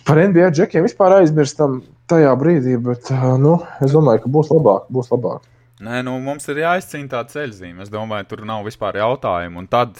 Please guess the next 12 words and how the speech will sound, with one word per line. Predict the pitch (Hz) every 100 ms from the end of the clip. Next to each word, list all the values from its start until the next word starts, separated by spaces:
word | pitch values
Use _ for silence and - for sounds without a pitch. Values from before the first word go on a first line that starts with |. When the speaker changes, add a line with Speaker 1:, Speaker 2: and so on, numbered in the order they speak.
| _
Speaker 2:
tad, | 113 123
kad | 90 90
mēs | 87 -
izcīnīsim, | - - 135 98 90 - 78 - _ 104
lūk, | 101 - -
tad | 131 139
mums | 107
būs | 92 87 -
spēcīgākais | - 113 - 90 90 90 - 82
sastāvs. | - 95 - 78 78 - - _ _ -
Būs | 80 -
Jānis | 127 143 151